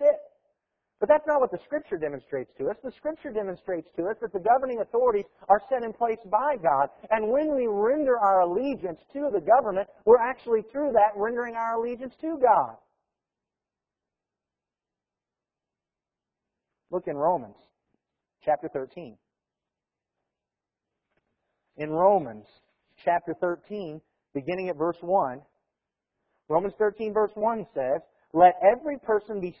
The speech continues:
subject to the governing authorities, for there is no authority except from God, and those that exist have been instituted by God. Therefore, whoever resists the authorities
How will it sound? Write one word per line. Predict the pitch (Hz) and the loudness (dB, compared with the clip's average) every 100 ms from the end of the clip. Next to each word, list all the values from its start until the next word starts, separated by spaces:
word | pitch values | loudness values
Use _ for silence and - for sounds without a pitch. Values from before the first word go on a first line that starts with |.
| - | -6
subject | 240 196 151 160 - | -4 -4 -4 -4 -4
to | |
the | 156 | -8
governing | 139 156 160 180 185 | 4 4 4 -2 -8
authorities, | - 160 151 - - _ _ _ _ | -2 0 0 -4 -18 _ _ _ _
for | - 156 | -4 2
there | 208 226 | 4 4
is | 175 | 2
no | 202 269 269 | 6 8 8
authority | 190 151 160 190 | 6 2 2 0
except | 160 - 160 - | -4 -4 -6 -6
from | 196 | -6
God, | 202 233 180 123 - _ - | 0 4 4 4 -4 _ -2
and | 196 | 2
those | 202 269 294 | 8 8 8
that | 254 | 0
exist | 277 185 165 196 - | -4 -4 -2 -2 0
have | 196 | 0
been | 175 190 | 0 -4
instituted | 208 226 214 214 226 208 | -6 -8 -14 -8 -4 0
by | 214 220 | 0 0
God. | 196 160 123 104 _ _ _ | 2 2 2 -6 _ _ _
Therefore, | - 180 220 220 226 185 | 0 2 4 8 10 10
whoever | 185 226 226 | 8 6 6
resists | 202 175 190 247 | 4 4 0 -2
the | 226 202 | -2 -2
authorities | - 196 220 254 | 2 4 4 0